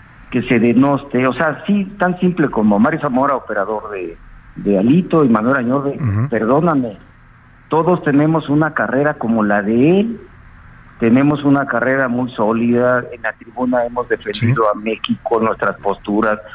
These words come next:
Speaker 1: Salvador, tú que eres un gran comunicador, lo sabes,
Speaker 2: Muchas gracias.
Speaker 1: no puede denostar a Beatriz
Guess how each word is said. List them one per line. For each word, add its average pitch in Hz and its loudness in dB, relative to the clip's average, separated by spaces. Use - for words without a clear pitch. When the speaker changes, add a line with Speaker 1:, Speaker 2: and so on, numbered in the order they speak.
Speaker 1:
Salvador, 107 0
tú - -2
que 120 0
eres 117 -2
un 120 2
gran 123 -2
comunicador, 117 2
lo 104 -2
sabes, 117 0
Speaker 2:
Muchas 98 -8
gracias. 90 -10
Speaker 1:
no 120 0
puede 147 2
denostar 113 -2
a 131 2
Beatriz 117 -4